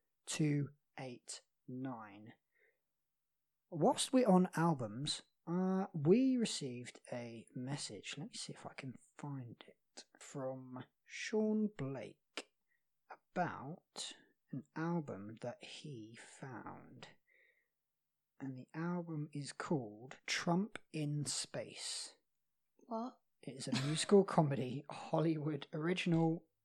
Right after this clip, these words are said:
Speaker 1: cast. Now, I don't know why anyone would want to do that, and I haven't listened to the album. It's only available on Apple Music, so I'm not able to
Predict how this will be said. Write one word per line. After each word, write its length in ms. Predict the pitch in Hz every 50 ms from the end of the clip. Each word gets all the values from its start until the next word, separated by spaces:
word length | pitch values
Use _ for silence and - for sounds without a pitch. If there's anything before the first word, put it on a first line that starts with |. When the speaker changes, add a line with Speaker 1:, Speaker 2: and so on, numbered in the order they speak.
| _
Speaker 1:
cast. 640 | - - 147 131 120 113 110 113 - - - - - - - - - -
Now, 360 | 208 214 226 220 226 214 190 - - - - - _ _ _ _ _
I 60 | 190 214
don't 200 | 269 320 302 254
know 100 | 208 180
why 720 | 160 151 156 165 165 156 151 147 147 151 151 143 147 - - _ _ _ _ _ _ _ _ -
anyone 720 | 151 143 147 147 143 139 143 143 135 131 131 131 123 123 - _ _ _ _ _ _ _ _ _ _ _ 135
would 180 | 135 139 131 123
want 320 | 123 131 139 143 139 135 - _ _ _ _ -
to 120 | - 143
do 260 | 131 - 139 135 123 117
that, 240 | 120 110 113 123 139 - _ _ -
and 380 | 151 135 127 131 131 131 - - _ _ _ _ _ _ _ _ _ -
I 60 | 143
haven't 280 | - 185 208 262 196 180
listened 320 | 202 190 - 190 185 165
to 100 | - 170
the 100 | 160 151
album. 360 | 147 143 143 131 143 139 151
It's 220 | 156 151 147 - -
only 180 | 170 175 175
available 420 | 170 156 156 143 135 123 135 139 -
on 380 | - 139 135 131 131 131 123 - - _ _ _ _ _
Apple 280 | 139 147 131 - - 135
Music, 460 | 131 131 135 127 117 131 - - -
so 200 | - 127 110 113 - - _ _ _ _ _ -
I'm 140 | 139 139
not 100 | 135 135
able 200 | 139 127 135 127
to 120 | - -